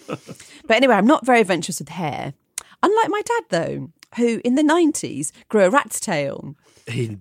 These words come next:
Speaker 1: never.
Speaker 2: Yeah, yeah, you knew this, didn't
Speaker 1: No.
Speaker 2: you? No way.
Speaker 1: Oh, my
Speaker 2: I mean,
Speaker 1: God.
Speaker 2: oh, wow. So, yeah. Now, if you don't know what I mean, a ra-, you know a rat's tail,
Speaker 1: Yeah,
Speaker 2: right?
Speaker 1: yeah, yeah.
Speaker 2: It's the hair's very short all over, apart from one section at the back,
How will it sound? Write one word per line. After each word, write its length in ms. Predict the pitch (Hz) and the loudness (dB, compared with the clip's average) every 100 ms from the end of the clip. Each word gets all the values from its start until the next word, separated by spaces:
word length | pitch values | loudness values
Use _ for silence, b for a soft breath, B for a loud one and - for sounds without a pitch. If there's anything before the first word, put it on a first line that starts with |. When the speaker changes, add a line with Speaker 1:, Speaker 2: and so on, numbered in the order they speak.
| 127 | -12
Speaker 1:
never. 400 | 117 113 104 - | -8 -6 -6 -6
Speaker 2:
Yeah, 320 | 330 381 392 | -2 0 2
yeah, 140 | 240 233 | 2 0
you 300 | 220 269 262 | 0 -4 -2
knew 260 | 262 254 | -2 0
this, 160 | 233 339 | -2 -2
didn't 200 | - 170 | -2 2
Speaker 1:
No. 320 | 214 302 285 | 4 6 4
Speaker 2:
you? 80 | 220 | 4
No 280 | 370 370 370 | 4 4 2
way. 280 | 370 370 349 320 | 2 2 0 0
Speaker 1:
Oh, 140 | 233 | -2
my 80 | 180 | -2
Speaker 2:
I 40 | 151 | -6
mean, 80 | 160 277 | -4 0
Speaker 1:
God. 180 | 196 - | 2 4
Speaker 2:
oh, 320 | 302 311 277 | 2 2 0
wow. 320 | 277 285 269 | 0 0 -2
So, 240 | 254 320 220 | -2 -2 0
yeah. 300 | 277 233 - B 285 262 240 | -2 -2 -6 B -20 -6 0
Now, 80 | |
if 80 | - | 0
you 40 | 247 | 2
don't 140 | 427 | 0
know 80 | 262 | 2
what 140 | 214 | 0
I 40 | 233 | 0
mean, 300 | 262 143 156 | -2 -2 -6
a 60 | |
ra-, 80 | 175 | -6
you 80 | 233 | -4
know 140 | 214 143 | -2 -2
a 20 | |
rat's 280 | 147 - - | -4 -8 -6
tail, 120 | 156 | 0
Speaker 1:
Yeah, 120 | 175 | 2
Speaker 2:
right? 320 | 127 135 127 | 2 2 2
Speaker 1:
yeah, 240 | 120 - - | 2 0 -2
yeah. 60 | B | B
Speaker 2:
It's 140 | 196 190 | -12 -8
the 100 | 214 | -4
hair's 300 | 254 220 202 | 2 2 4
very 240 | 226 233 | 2 2
short 260 | - 220 - | -2 -4 -2
all 180 | 185 170 | -2 -4
over, 440 | 143 131 110 117 | -6 -8 -10 -10
apart 260 | - - - | -4 -4 -4
from 140 | 175 | -2
one 160 | 185 190 | -2 -2
section 380 | 185 - - - | -4 -8 -10 -8
at 40 | |
the 60 | 160 | -2
back, 340 | 165 139 | -2 -2